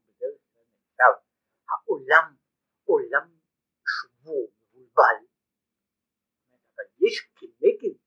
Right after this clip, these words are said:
זה, יש עניין של תוהו וקדושה, שהוא בעצם ה-,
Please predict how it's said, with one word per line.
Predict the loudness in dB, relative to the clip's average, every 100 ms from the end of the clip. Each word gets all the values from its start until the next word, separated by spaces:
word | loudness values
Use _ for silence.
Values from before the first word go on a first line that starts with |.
| _
זה, | _ -10 -10 -14
יש | _ _
עניין | _ _ _ _
של | _ _
תוהו | -4 -4 -6 _
וקדושה, | _ _ _ _ _ _ _ _ _ _ _
שהוא | _ -18 -16 -10 -4 -2
בעצם | -2 -4 -8 -10 -18 -18 -18 _ _ _ _ _ _ _ _ _ _ _ _
ה-, | _ -20 -18 -18